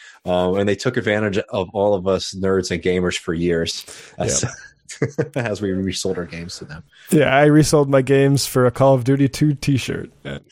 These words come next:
Speaker 1: <laughs> Jesus, are you serious?
Speaker 2: Yeah, I have that. I don't know if that, I still have that shirt, but yeah, Call of Duty two. That was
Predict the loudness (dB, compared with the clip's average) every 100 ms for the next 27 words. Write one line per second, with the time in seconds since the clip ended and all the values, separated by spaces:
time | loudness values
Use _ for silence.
0 | 0 2 2 0 -6 -6 -6 -6 -8 -12
1 | -14 _ -6 -4 -2 0 -2 -4 -10 -6
2 | -4 -4 -4 -8 -10 -8 -4 -2 0 -2
3 | -6 -6 0 2 2 0 0 -2 -2 2
4 | 4 6 4 4 2 2 2 0 2 -2
5 | 0 -2 0 -2 0 4 2 4 2 2
6 | 0 0 0 2 2 0 -4